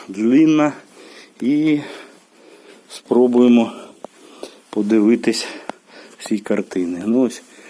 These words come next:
ще картина, теж Казимір Малевич, тисяча дев'ятсот двадцять восьмий двадцять дев'ятий рік, «Селянин у полі».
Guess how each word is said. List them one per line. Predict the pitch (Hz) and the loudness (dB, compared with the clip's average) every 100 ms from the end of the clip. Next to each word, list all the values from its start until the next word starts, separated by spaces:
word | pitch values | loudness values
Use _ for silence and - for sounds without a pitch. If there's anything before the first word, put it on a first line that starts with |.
| - | -20
ще | - - 113 | -12 -4 -4
картина, | 113 107 101 - 113 104 98 - _ - _ | -2 -6 -6 -2 0 0 -2 -14 _ -20 _
теж | - 110 - | -8 -8 -8
Казимір | - 98 104 104 98 | -12 -8 -4 -4 -4
Малевич, | 104 104 123 127 127 120 - _ _ _ _ _ _ _ | -6 -2 -2 0 0 -2 -14 _ _ _ _ _ _ _
тисяча | 104 98 104 | -10 -8 -8
дев'ятсот | 104 104 110 | -6 -6 -8
двадцять | 104 101 - | -6 -6 -6
восьмий | 110 104 - 113 | -10 -10 -6 -6
двадцять | 107 101 104 98 98 | -6 -8 -10 -10 -12
дев'ятий | 98 104 101 98 107 | -8 -6 -6 -8 -6
рік, | 127 143 - _ _ _ _ | -6 -6 -10 _ _ _ _
«Селянин | - 98 101 107 113 127 | -18 -10 -6 -2 2 2
у | - - - - | -2 -6 -14 -6
полі». | 101 | -6